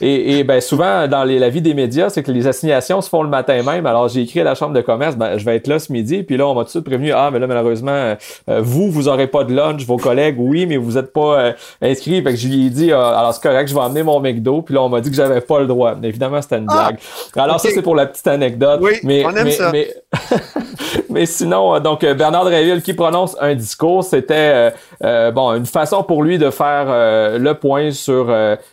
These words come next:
Speaker 1: euh, les engagements qui, euh, tu sais, sur son bilan, euh, dans sa circonscription de Lévis. Puis je disais qu'il est ministre, mais il est aussi député, hein, de,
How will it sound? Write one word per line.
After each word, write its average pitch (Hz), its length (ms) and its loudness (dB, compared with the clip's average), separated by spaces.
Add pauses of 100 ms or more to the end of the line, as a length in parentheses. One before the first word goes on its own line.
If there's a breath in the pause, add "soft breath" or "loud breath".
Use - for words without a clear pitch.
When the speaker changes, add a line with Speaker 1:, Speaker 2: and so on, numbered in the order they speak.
Speaker 1:
euh, 113 120 0
les 131 200 0
engagements 139 640 0
qui, 123 300 -2
euh, 113 80 0
tu 135 180 -4
sais, 127 180 -10
sur 131 200 -4
son 143 180 -2
bilan, 131 600 -2 (240 loud breath)
euh, 110 120 0
dans 117 140 -2
sa 110 140 -4
circonscription 120 720 -4
de 120 40 -4
Lévis. 113 320 -2
Puis 226 80 -6
je 123 60 -8
disais 123 180 -4
qu'il 127 160 -4
est 113 60 0
ministre, 131 360 -6
mais 107 60 -2
il - 20 -2
est 104 120 -6
aussi 113 300 -4
député, 120 680 -4
hein, 156 160 -4
de, 113 320 0